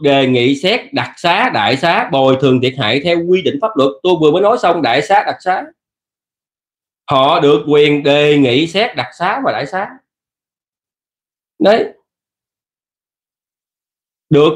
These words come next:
tham gia bảo hiểm xã hội tự nguyện nữa nha quý vị ha. Được tham gia bảo hiểm xã hội tự nguyện, hưởng chế độ chính sách về bảo hiểm xã hội theo quy định của pháp luật.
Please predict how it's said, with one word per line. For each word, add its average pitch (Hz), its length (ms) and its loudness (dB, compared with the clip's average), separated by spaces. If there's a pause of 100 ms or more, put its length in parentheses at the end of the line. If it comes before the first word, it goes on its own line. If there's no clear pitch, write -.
tham 190 320 0
gia 185 240 0
bảo 156 280 2
hiểm 175 220 0
xã 196 140 0
hội 143 280 0
tự 123 120 0
nguyện 131 340 2
nữa 165 140 0
nha 160 180 2
quý 190 80 2
vị 135 260 0 (220)
ha. 165 300 0 (280)
Được 143 300 2
tham 170 240 2
gia 170 240 2
bảo 139 280 2
hiểm 160 240 0
xã 233 140 -2
hội 135 240 0
tự 117 140 2
nguyện, 117 420 0 (260)
hưởng 131 300 2
chế 208 180 2
độ 123 400 0
chính 233 280 -2
sách 233 260 -2
về 117 160 2
bảo 113 320 0
hiểm 160 220 2
xã 165 120 -2
hội 113 380 0 (300)
theo 185 320 2
quy 185 240 2
định 123 240 -2
của 139 140 -2
pháp 190 180 -8
luật. 101 120 -6